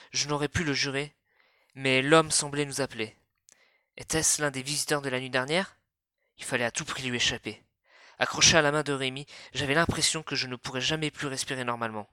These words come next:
Un moment, nous tournâmes brutalement dans une rue plus sombre. Un porche s'ouvrait, Rémi m'y poussa,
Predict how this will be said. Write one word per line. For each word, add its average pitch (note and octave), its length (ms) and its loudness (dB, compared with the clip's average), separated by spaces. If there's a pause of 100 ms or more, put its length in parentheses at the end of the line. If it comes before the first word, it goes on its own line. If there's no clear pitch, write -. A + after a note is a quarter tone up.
(1300)
Un B2 140 -4
moment, D3+ 380 -2
nous C#3+ 120 -14
tournâmes C#3 320 -4
brutalement C3+ 480 -4
dans B2 160 -8
une B2 220 -8
rue B2+ 160 -14
plus - 160 -4
sombre. A2 360 -6 (1200)
Un C3+ 100 0
porche - 400 4
s'ouvrait, B2+ 420 -4 (380)
Rémi D#3 480 -6
m'y C#3+ 120 -12
poussa, B2+ 440 -2